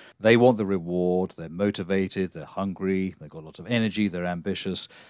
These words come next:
But I think as you get slightly older and you've achieved some of those levels, you've reached part one, tick. Part two looks fascinating for the next fifteen years, let's go and tick that.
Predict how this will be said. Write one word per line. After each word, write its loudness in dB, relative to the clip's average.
But 4
I 4
think 4
as -2
you -2
get 4
slightly 2
older 6
and -6
you've -4
achieved 0
some -4
of -8
those -12
levels, -12
you've 4
reached 4
part 6
one, 2
tick. 2
Part 6
two 8
looks 2
fascinating 4
for 0
the 2
next 0
fifteen 2
years, 4
let's 0
go 2
and 2
tick 0
that. 0